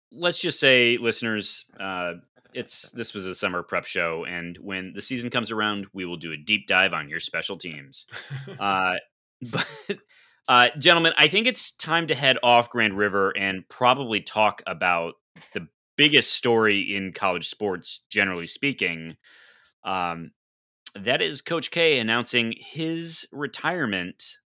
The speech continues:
Speaker 1: from the college basketball, but he's gonna wait a year to do it.
Speaker 2: Yeah, you gotta take that victory tour, man. You gotta do your Kobe tour,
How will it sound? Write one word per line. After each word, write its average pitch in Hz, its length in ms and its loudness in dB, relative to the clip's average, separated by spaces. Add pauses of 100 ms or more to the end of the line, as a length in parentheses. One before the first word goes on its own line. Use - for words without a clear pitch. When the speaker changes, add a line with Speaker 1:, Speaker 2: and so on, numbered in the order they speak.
(840)
Speaker 1:
from 123 540 0
the 107 80 -6
college 113 360 -2
basketball, 95 800 -2 (460)
but 90 340 -2 (600)
he's 107 360 -8
gonna 95 180 -2
wait 85 220 0
a 82 40 -4
year 78 200 -8
to 71 80 -16
do 65 240 -12
it. - 300 -14 (500)
Speaker 2:
Yeah, 427 180 6
you 165 160 0
gotta 415 200 8
take 233 200 8
that 160 220 10
victory 214 380 6
tour, 147 280 2
man. 123 340 0 (680)
You 196 160 2
gotta 285 220 12
do 233 120 0
your 240 220 4
Kobe 170 440 2
tour, 180 540 2